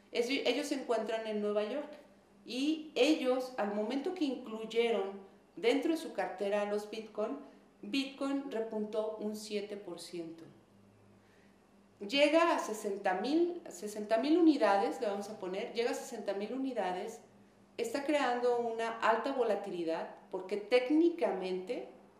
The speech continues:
ya está sobrepasando, em, en gráficas, está sobrepasando los niveles ya de sobrecompra.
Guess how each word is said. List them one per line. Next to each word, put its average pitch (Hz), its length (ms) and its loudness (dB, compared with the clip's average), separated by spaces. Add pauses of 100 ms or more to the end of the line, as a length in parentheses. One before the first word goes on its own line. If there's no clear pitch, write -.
(100)
ya 202 140 2
está 208 240 -4
sobrepasando, 196 1080 -6 (460)
em, 165 800 -4
en 196 180 0
gráficas, 226 800 -2
está 196 240 -6
sobrepasando 190 760 -8
los 180 240 -6
niveles 208 560 -6
ya 175 140 -6
de 180 100 -8
sobrecompra. 180 880 -2